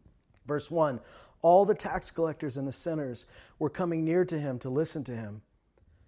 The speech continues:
And both the Pharisees and the scribes began to grumble, saying, 'This man receives sinners and eats with him.'"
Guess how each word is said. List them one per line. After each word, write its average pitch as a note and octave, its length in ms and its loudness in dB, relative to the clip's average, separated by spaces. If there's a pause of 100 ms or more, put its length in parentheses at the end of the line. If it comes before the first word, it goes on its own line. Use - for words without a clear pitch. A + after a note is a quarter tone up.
(120)
And C#3 100 -8
both F3 200 4
the D#3 80 -2
Pharisees G#3 640 2
and F#3+ 120 -2
the F3+ 40 -4
scribes D#3+ 560 0
began D#3+ 560 -4
to F3+ 100 -4
grumble, D3 400 -2
saying, A#2+ 520 -8 (520)
'This G3+ 280 2
man F3+ 380 0
receives E3+ 800 -4
sinners C3+ 480 -8
and C3 180 -12
eats C3 260 -12
with C3+ 140 -16
him.'" B2+ 200 -20